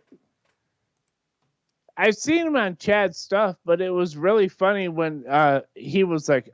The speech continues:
"Oh, someone Venmoed me one ninety-nine." I was like, "No, they didn't." You know what I mean? The bit was ruined right then. Whatever it might have been,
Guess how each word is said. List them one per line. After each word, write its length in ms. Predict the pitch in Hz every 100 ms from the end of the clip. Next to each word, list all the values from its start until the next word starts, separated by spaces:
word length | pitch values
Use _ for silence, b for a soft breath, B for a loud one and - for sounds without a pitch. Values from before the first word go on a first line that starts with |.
| -
"Oh, 240 | 165 160
someone 500 | - 165 165 151 143
Venmoed 520 | 127 151 151 151 143
me 160 | 131 127
one 300 | 113 127 139
ninety-nine." 640 | 139 135 131 127 135 139
I 140 | 131 120
was 140 | 120
like, 160 | 147 135
"No, 200 | 208 277
they 160 | 302 233
didn't." 380 | 156 143 180 - _ _ _
You 160 | 175
know 80 | 208
what 80 | 214
I 80 | 233
mean? 200 | 233 220
The 100 | 196
bit 300 | 160 208 240
was 260 | 214 185 156
ruined 540 | 151 190 202 160 123 117
right 320 | 127 160 -
then. 300 | 139 110 - _ _ _ _ _
Whatever 480 | 127 170 196 180
it 60 | 151
might 280 | 127 147 156
have 120 | 117
been, 300 | 107 98 101